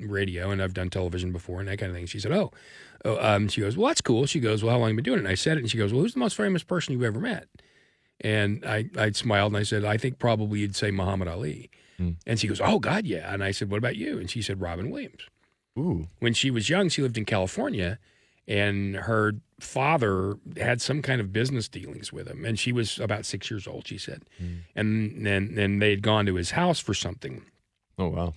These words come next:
Speaker 1: And she didn't recognize him.
Speaker 2: Yeah.
Speaker 1: But s-, and when her dad said,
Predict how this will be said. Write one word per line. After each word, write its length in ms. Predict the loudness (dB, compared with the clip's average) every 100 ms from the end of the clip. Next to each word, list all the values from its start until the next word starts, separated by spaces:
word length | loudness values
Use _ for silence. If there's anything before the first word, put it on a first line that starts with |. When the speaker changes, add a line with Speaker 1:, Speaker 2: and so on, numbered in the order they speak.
| 2
Speaker 1:
And 300 | 4 4 4
she 180 | 2 4
didn't 260 | 2 4 2
recognize 580 | 2 0 -2 -4 -4
him. 480 | -2 0 2 0 -2 -8 -4
Speaker 2:
Yeah. 160 | -2 -2 -6 _
Speaker 1:
But 240 | 2 2 2
s-, 200 | -4 -4
and 320 | -4 -4 -2 0
when 80 |
her 80 | 2
dad 220 | 4 4 4
said, 380 | 2 2 0